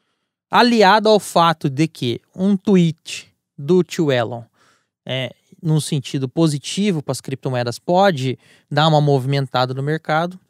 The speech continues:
você teria aí um ingrediente pra dar uma, uma segurada em eventuais, não estou dizendo que teve, inclusive, mas em eventuais problemas no balanço, no, na questão do resultado operacional, tá? O resultado operacional é a, a, a atividade da empresa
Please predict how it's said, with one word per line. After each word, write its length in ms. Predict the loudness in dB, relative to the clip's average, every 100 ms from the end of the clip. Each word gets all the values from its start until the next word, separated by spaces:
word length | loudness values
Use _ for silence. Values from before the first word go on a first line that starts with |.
| _ _ _
você 240 | -4 -4 -2
teria 300 | 0 2 4
aí 120 | 4
um 80 | 2
ingrediente 680 | 0 0 0 2 0 0 -4
pra 200 | -4 -2
dar 200 | 0 0
uma, 340 | 0 0 -2 -2
uma 180 | -2
segurada 760 | 0 -2 0 4 4 4 4 4
em 340 | 4 2 2
eventuais, 840 | 4 2 2 4 4 4 0 -4 -4
não 100 | -2
estou 220 | -2 -4
dizendo 200 | -4 -6
que 140 | -6 -8
teve, 380 | -2 -2 -2
inclusive, 480 | -4 -4 -4 -4 -2
mas 160 | -2 0
em 80 | 0
eventuais 520 | -2 -2 0 0 -4 -14 -20 _ _ _
problemas 680 | 2 6 6 6 4 2 0
no 140 | 2
balanço, 520 | 4 6 6 4 2
no, 220 | 0 2
na 180 | 0 -2
questão 380 | -2 -2 0 2
do 100 | 2
resultado 380 | 2 0 0 0
operacional, 640 | 0 0 0 0 2 2
tá? 100 | 0
O 40 |
resultado 260 | -2 -2 -4
operacional 520 | -2 -2 -2 -2 2
é 120 | 2
a, 60 | 0
a, 800 | -2 -4 -4 -4 -6 -10 -10 -8
a 20 |
atividade 480 | -8 -6 -4 -2 -2
da 100 | -2
empresa 560 | -2 -2 -2 -2 -2